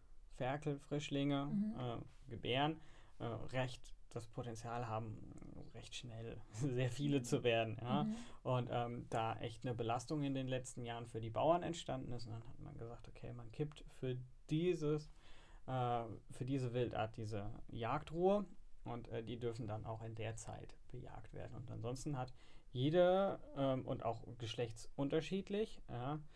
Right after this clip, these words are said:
Speaker 1: hat, äh, jede Wildart, ähm, die eigene Jagdzeit.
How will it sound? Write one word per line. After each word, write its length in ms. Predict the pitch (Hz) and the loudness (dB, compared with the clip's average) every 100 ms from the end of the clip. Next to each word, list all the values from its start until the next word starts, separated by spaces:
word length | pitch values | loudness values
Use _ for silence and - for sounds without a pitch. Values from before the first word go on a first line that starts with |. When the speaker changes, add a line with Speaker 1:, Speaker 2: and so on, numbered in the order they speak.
| - - - | -16 -16 -10
Speaker 1:
hat, 300 | 117 113 - | -6 -6 -6
äh, 280 | 120 117 110 | -4 -2 -4
jede 600 | 110 117 123 156 156 143 | -4 -4 0 4 4 4
Wildart, 840 | 131 143 143 - 110 117 139 165 - - - - | 2 0 -2 -4 0 2 2 -2 -6 -12 -10 -4
ähm, 500 | 123 123 123 123 127 - - - - - | -2 0 -2 -4 -6 -8 -14 -16 -14 -8
die 120 | 120 | -4
eigene 480 | 110 113 123 120 117 - | -2 -2 -2 -2 -4 -6
Jagdzeit. 680 | 104 104 127 - 123 123 | -6 -6 -6 -10 -10 -10